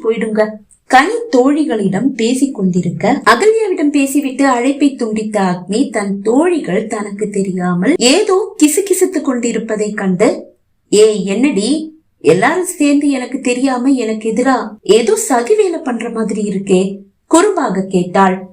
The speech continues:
தலையை திருப்பி அக்னியை பார்த்த கனி, "ஆமடி, உங்க வீட்டுல இருக்கிறவங்களுக்கு தெரியாம உன்னை அப்படியே கடத்திட்டு போயிட்டு உங்க அப்பா கிட்ட கோடிக்கணக்குல பணத்தை கறக்க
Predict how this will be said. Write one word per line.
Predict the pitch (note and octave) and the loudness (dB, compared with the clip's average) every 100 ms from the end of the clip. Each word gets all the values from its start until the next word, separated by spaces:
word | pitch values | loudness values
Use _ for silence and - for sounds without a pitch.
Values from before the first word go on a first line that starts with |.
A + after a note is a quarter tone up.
| _ | _
தலையை | B3 C4 C4 B3 | 6 6 4 2
திருப்பி | A#3+ - A3+ A#3 | 0 0 2 4
அக்னியை | A#3 G#3+ - B3 A#3+ A#3 | 4 4 0 2 2 4
பார்த்த | G#3+ G#3 G3+ G3 | 2 2 0 2
கனி, | F#3+ F3+ B3+ E4+ - - _ _ | 2 4 4 2 -4 -18 _ _
"ஆமடி, | F#3+ A#3 C4+ F#3+ F#3+ G3+ G3+ - _ _ - | 4 6 4 4 2 0 -4 -10 _ _ -2
உங்க | G#3 G3 | 2 4
வீட்டுல | G3 D#4 D#4 | 6 4 4
இருக்கிறவங்களுக்கு | A#3+ A3 G#3 G3 F#3 F3+ F#3 | 0 0 -2 0 0 -2 0
தெரியாம | F3+ G#3 G#3+ F3+ F#3+ B3 | 0 2 2 4 4 4
உன்னை | G3+ F#3+ | 4 2
அப்படியே | F#3+ - B3+ D#4 - | 0 2 4 4 2
கடத்திட்டு | F#3+ F#3 - A#3+ - | -2 -2 -4 -4 -6
போயிட்டு | - E3 D#3+ G3 A3 | -4 -4 0 2 2
உங்க | F3+ | 0
அப்பா | F3 - C4 | -2 0 0
கிட்ட | C4 - G#3 G#3+ | 0 -4 -8 -6
கோடிக்கணக்குல | - G3+ A#3+ - - F#3 F3+ - F3+ C4+ - | -2 0 0 0 -6 -4 -4 -4 -2 -2 -2
பணத்தை | A#3 A#3+ D4 - C4 | -2 0 0 -2 -4
கறக்க | - F#3+ F#3+ F#3 A#3+ - | -2 -2 0 0 0 -2